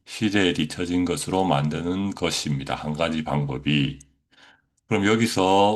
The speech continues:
우리가 고민을 해봐야 되는 게, 갑자기 음식 회사는 음식이 소비되고 새로운 필요가 항상 새로운 음식을 구입할 필요가 있으니까 그 파는 음식 판매 회사는 쉬운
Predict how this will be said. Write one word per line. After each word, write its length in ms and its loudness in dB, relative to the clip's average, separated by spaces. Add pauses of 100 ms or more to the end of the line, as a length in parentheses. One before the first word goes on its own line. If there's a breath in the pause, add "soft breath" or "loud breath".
우리가 220 -10
고민을 380 -2
해봐야 260 -6
되는 260 -6
게, 460 0 (720)
갑자기 1120 2 (380)
음식 460 0
회사는 720 0 (120)
음식이 420 0
소비되고 1120 2 (540 soft breath)
새로운 480 4
필요가 540 4
항상 840 -2 (1120)
새로운 360 0
음식을 340 -2
구입할 420 0
필요가 280 0
있으니까 720 0
그 600 0
파는 400 2
음식 340 -4
판매 360 -2
회사는 360 0
쉬운 480 0